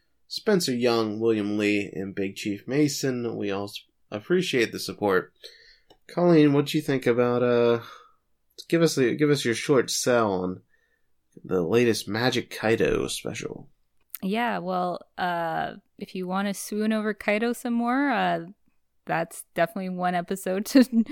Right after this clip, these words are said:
Speaker 2: <laughs>
Speaker 1: Or the
Speaker 2: to
Speaker 1: Hot Snake Witch.
Speaker 2: Or, yeah, the Hot Snake Witch, but, uh, just
Speaker 1: There's
Speaker 2: be,
Speaker 1: something
Speaker 2: uh,
Speaker 1: for everybody.
Speaker 2: <laughs> Yeah, totally.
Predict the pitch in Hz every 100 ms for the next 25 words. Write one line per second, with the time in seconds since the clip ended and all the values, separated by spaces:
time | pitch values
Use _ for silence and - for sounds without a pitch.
0 | 320 254 143 180 208 156 139 160 160 -
1 | - 160 196 214 123 95 - - - -
2 | 208 220 262 240 277 - 196 190 185 208
3 | 226 - 220 214 226 262 247 220 190 185
4 | - - 196 185 180 180 _ _ _ -
5 | 226 220 160 151 - 196 226 220 175 190
6 | 165 135 165 202 170 110 98 80 58 64
7 | - _ _ _ _ _ _ - 247 -
8 | - - - 220 - 226 185 220 196 180